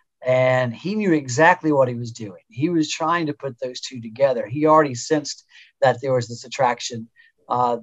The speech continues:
that Anakin had to Padme. And that's exactly what he wanted to have happen. Uh, this was his long-term plan, I believe. And so it wasn't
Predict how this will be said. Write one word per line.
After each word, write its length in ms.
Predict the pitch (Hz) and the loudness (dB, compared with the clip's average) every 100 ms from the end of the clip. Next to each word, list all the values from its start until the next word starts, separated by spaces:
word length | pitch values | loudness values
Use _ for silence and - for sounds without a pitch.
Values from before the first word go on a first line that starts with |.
| 113 | 0
that 340 | 127 120 113 | 2 2 -2
Anakin 400 | 131 135 131 131 | -4 -2 -2 -4
had 300 | 123 127 120 | -2 0 0
to 80 | 117 | -2
Padme. 600 | - 143 135 113 104 95 _ - - _ - | 0 2 2 2 -6 -8 _ -20 -20 _ -6
And 380 | 127 127 120 113 | 2 4 6 6
that's 220 | 143 143 | 4 2
exactly 580 | 113 120 135 160 175 151 | -8 -2 4 4 4 2
what 280 | 135 131 123 | 4 4 4
he 140 | 143 | -2
wanted 260 | 131 131 117 | -2 -4 -2
to 80 | |
have 180 | 117 123 | 0 -2
happen. 420 | 113 160 202 - - _ _ _ - | 0 0 0 -4 -18 _ _ _ -8
Uh, 180 | 117 113 | -4 2
this 180 | 151 | 2
was 140 | 165 156 | 2 2
his 220 | 160 147 | 2 6
long-term 680 | 135 139 143 135 143 135 123 | 10 10 8 2 0 -2 -2
plan, 400 | - 139 131 113 | 0 2 2 2
I 100 | 107 | -2
believe. 380 | 113 104 98 - - - - _ - | -6 -14 -14 -18 -20 -20 -20 _ -2
And 580 | 143 143 143 139 131 - | 4 8 8 6 2 -2
so 180 | - 143 | 2 4
it 140 | 139 | 4
wasn't 400 | 151 170 196 156 | 6 6 6 -4